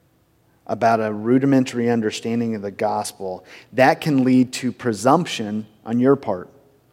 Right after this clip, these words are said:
We, when we assume the gospel instead of clarifying it, people who profess Christianity but don't understand or obey the gospel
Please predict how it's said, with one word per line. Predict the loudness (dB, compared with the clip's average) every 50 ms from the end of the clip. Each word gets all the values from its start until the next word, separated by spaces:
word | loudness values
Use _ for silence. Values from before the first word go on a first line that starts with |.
| _ _ _ _ _ _ _ _ _ _ _ _ _ _ _ _
We, | 4 6 6 6 2 0 -8 -18 -20 -20 _ _ _
when | -4 2 2 4 6 6
we | 8 8
assume | 8 8 6 4 2 4 6 6 6 6 6 4 4 2 -4 -8 -14 -20 -20 _ _ _ _ _ _ _ _ _ _ _ _ _ _ _ _ _
the | -2 -2 2
gospel | 4 6 6 6 6 4 2 0 2 4 4
instead | 4 2 0 2 4 6 6
of | 6 4 2
clarifying | 2 6 8 10 10 8 8 4 0 0 2 0
it, | 0 -2 -4
people | -6 -8 -6 -2 -2 -2
who | -2 -4
profess | -6 -2 -4 -4 -2 0 4 4 4 4 4
Christianity | 0 -4 -4 -4 -4 -4 -6 -4 -4 -2 -2 -4 -4 -6 -6 -6
but | -6 -6 -2 2
don't | 2 2 2 2
understand | 0 2 2 0 0 -2 -2 2 4 4 6 6
or | 6 6
obey | 6 6 6 6 6
the | 6 4 4
gospel | 4 4 4 4 2 0 -2 -2 -2 -2 -2 -4